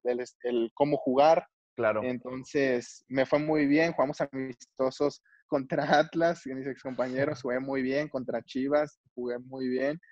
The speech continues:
Speaker 1: Y ya a partir de ahí, en siete meses, me vieron en primera división, me, me llamaron, me debutaron, ya fue así muy rápido todo el proceso para, pues ya para empezar a jugar en primera división.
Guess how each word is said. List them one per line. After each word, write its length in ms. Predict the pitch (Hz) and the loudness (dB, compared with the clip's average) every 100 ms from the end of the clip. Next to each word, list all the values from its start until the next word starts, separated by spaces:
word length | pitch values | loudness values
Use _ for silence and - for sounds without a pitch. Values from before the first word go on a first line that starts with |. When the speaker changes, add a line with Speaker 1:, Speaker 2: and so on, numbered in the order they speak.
| _ _ _ _ | _ _ _ _
Speaker 1:
Y 440 | 139 139 139 135 135 | 2 4 6 6 6
ya 260 | 139 147 | 8 8
a 40 | 151 | 6
partir 400 | 139 - 143 151 | 2 0 -2 4
de 60 | |
ahí, 240 | 151 151 156 | 4 4 0
en 120 | 139 | -2
siete 260 | 147 131 | -6 -6
meses, 320 | 139 135 - 139 | -6 -6 -6 -6
me 140 | 123 | -2
vieron 240 | 127 135 | -2 -2
en 80 | 127 | -6
primera 240 | 127 123 127 | -4 -4 -2
división, 760 | 120 123 151 156 160 156 151 | -4 -4 -2 0 0 -2 -4
me, 100 | 127 117 | -10 -14
me 100 | 117 | -10
llamaron, 520 | 120 117 139 151 156 101 | -8 -2 2 2 2 -4
me 100 | 117 | -4
debutaron, 640 | 113 117 123 127 143 139 | -6 -4 0 0 0 -2
ya 100 | 117 - | -4 -4
fue 120 | 127 | -8
así 260 | - 123 120 | -12 -18 -16
muy 200 | 120 123 | -10 -8
rápido 460 | 123 120 - 123 110 | -2 -2 -2 -2 0
todo 240 | 120 117 | 0 0
el 80 | 110 | -2
proceso 520 | 110 110 - 110 - | -8 -10 -8 -8 -8
para, 180 | - 107 101 - _ _ _ | -6 -4 -4 -8 _ _ _
pues 120 | 135 | 4
ya 160 | 135 131 | 4 4
para 520 | 135 127 120 113 110 | 2 2 0 0 -2
empezar 340 | 113 113 127 | -6 -8 -6
a 60 | 123 | -6
jugar 260 | 123 117 | -4 -4
en 180 | 117 117 | -4 -8
primera 380 | 117 110 107 104 | -10 -8 -6 -6
división. 380 | 95 - 107 | -6 -10 -12